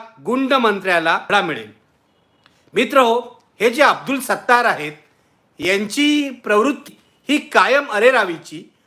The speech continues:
आणि गुंडगिरीची राहिलेली आहे.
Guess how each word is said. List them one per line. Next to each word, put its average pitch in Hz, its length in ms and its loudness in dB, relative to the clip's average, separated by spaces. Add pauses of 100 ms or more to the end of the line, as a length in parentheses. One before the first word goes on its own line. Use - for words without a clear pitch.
आणि 254 400 -2 (300)
गुंडगिरीची 240 680 0
राहिलेली 175 420 -2
आहे. 117 260 -8